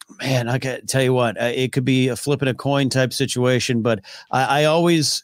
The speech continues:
in these type of situations, will go with experience. Uh, but I think people have overlooked Andres Cabrera before, both in the ring, in the field of competition, and those watching. So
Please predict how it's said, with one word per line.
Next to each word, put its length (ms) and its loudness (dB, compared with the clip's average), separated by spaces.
in 140 2
these 220 0
type 220 0
of 60 -4
situations, 680 0
will 200 -4
go 420 0
with 540 -2
experience. 1400 -2
Uh, 240 -6
but 420 -2
I 200 -2
think 360 -2
people 420 0
have 140 -2
overlooked 680 0
Andres 460 -2
Cabrera 500 -4
before, 380 -2
both 260 -2
in 320 2
the 320 0
ring, 420 2
in 140 2
the 60 0
field 340 0
of 140 -4
competition, 600 -4
and 180 0
those 300 0
watching. 500 -2
So 320 0